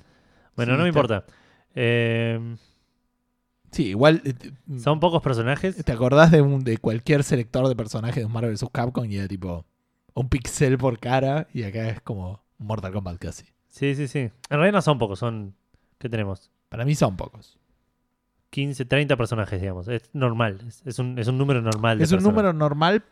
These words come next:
Speaker 2: para
Speaker 1: Para un juego de pelea.
Speaker 2: juego de pelea normal.
Speaker 1: Sí, sí, sí, por eso. Eh, no
Speaker 2: Pero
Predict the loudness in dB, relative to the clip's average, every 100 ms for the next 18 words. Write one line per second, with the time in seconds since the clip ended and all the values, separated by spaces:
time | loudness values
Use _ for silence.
0 | _ 0 2 2 0 0 0 2 4 4
1 | 2 0 -2 0 2 2 0 -2 -2 -4
2 | -4 -2 -4 -6 -4 -2 0 -2 -6 -14
3 | _ _ _ _ -20 _ _ _ _ _
4 | -6 -4 -4 -4 -4 -2 -2